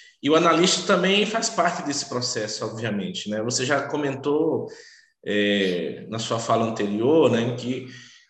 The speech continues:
o que ele vai, né, observar durante os treinos, durante os jogos, é exatamente se os comportamentos estão acontecendo da maneira, né, desejada em termos de quantidade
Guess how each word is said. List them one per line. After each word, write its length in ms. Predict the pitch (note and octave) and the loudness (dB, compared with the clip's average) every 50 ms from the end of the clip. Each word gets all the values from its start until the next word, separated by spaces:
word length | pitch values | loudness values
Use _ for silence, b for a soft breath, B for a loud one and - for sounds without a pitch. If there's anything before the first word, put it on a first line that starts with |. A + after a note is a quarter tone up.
| B | B
o 80 | - - | -12 -8
que 180 | - - F3 | 0 4 4
ele 140 | F#3+ F#3+ F#3 | 6 6 4
vai, 840 | E3 F#3 D#3+ C#3+ C#3+ C#3+ C#3+ C#3 C#3 C3 B2 A2 - - - - - - | 2 4 4 6 6 6 6 4 4 2 2 0 -2 -6 -8 -12 -12 -8
né, 280 | A#2 A2+ A#2 A#2 - | -4 -4 -2 -2 0
observar 1300 | - C3 C3 - D3 - - - B2+ A#2 - - B2 A2+ A#2+ C3+ C#3 C3 A#2+ A#2 A2+ - - - - - A2 | 0 0 0 2 0 0 2 2 2 2 2 0 0 2 4 4 4 4 2 0 -2 -6 -10 -12 -14 -8 -2
durante 360 | A#2+ B2 C#3+ D3+ D3 - C3 | 0 2 2 2 0 -2 -4
os 120 | B2+ A#2+ | -4 -4
treinos, 520 | - - A2+ A2+ A#2+ B2 B2 A#2+ A#2 A2+ A2+ | -4 -4 -2 0 2 2 2 2 0 -2 -2
durante 420 | A#2+ B2 B2+ C3 C3+ C3+ - C3 | 0 0 2 2 0 0 -4 -6
os 60 | A#2+ | -6
jogos, 420 | - B2 A#2+ C3 D3 D3 D3 - E3 | -2 2 2 2 2 2 0 0 0
é 80 | F#3 | 0
exatamente 680 | G3 F#3 G3 G3 - - G3+ F#3 F3 F3+ G3 G#3 - - - | 2 2 2 0 0 0 0 0 0 0 -2 -2 -4 -2 -2
se 140 | - - G#3+ | -2 -2 -2
os 120 | G#3+ - | -6 -6
comportamentos 880 | - A3+ G#3+ G3+ - F#3+ - - - F#3 E3 E3 F3 G3 G3+ G3+ G#3 - | -6 -4 -4 -4 -4 -6 -6 -4 -4 -4 -2 -2 -2 -4 -4 -6 -8 -6
estão 400 | G#3+ - - - G#3+ A3 A3+ A3+ | -6 -6 -4 -4 -4 -4 -2 -4
acontecendo 920 | A3+ A3+ A#3 A3+ A3+ - B3+ C4 - - G3 F3 F3+ G3+ G#3 G3 F3+ - B B B B B B B B _ | -4 -4 -6 -8 -6 -2 0 2 2 4 4 4 2 2 0 -2 -4 -8 B B B B B B B B _
da 140 | - D3+ D3+ | 2 2 4
maneira, 960 | D#3 D#3 D3+ D3 C#3 C3 C3 B2 B2 A#2 A2+ A2 G2 F#2+ - - - - - _ - | 4 2 2 2 2 2 2 2 4 2 2 0 0 -2 -4 -8 -12 -16 -20 _ -6
né, 520 | A2 A#2 A#2+ A#2 A#2 A2+ A2 G#2 G2 F2+ | -2 2 2 2 4 2 2 0 0 -2
desejada 800 | G2+ A2+ A#2+ B2 B2 C#3+ D3+ D3 C3 C#3+ C3 C3 C3+ C3 B2+ B2 | 0 2 2 2 4 2 2 0 2 2 4 4 4 2 2 0
em 120 | B2 A#2+ | -4 -4
termos 480 | A#2+ A#2+ A#2 B2+ B2+ B2+ B2 B2 - - | -2 -2 -2 -2 -2 -2 -4 -4 -4 -4
de 180 | B2 A#2+ A#2+ A#2 | -6 -6 -8 -4
quantidade 1080 | - C3+ D3 D3+ D#3 D#3+ E3 D#3 D3+ C#3+ C#3+ C#3+ D3+ E3+ F3+ F#3+ F#3+ - - B3 - | -2 -2 0 0 -2 -4 -6 -2 4 6 6 6 6 6 2 2 0 -2 -2 -4 -6